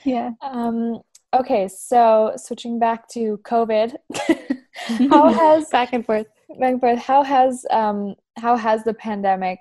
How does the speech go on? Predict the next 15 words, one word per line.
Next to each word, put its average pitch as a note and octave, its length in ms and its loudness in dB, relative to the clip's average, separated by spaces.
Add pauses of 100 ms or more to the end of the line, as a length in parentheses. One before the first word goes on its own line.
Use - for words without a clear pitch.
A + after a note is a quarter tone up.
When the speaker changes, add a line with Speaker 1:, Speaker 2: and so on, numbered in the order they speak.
(120)
Speaker 2:
impacted F#3 560 -10
your F3+ 240 -6
business F3 760 -10
or F3 360 -8 (120)
your F3+ 220 -10
routine F3 400 -12
and E3 140 -14
lifestyle? - 720 -12 (960)
Speaker 1:
Um, B3+ 500 2
so C#4 460 0
the C#4 80 -2
pandemic C#4 680 0
hasn't G#3 460 -8 (200)
really F3+ 360 -6
impacted E3 680 -10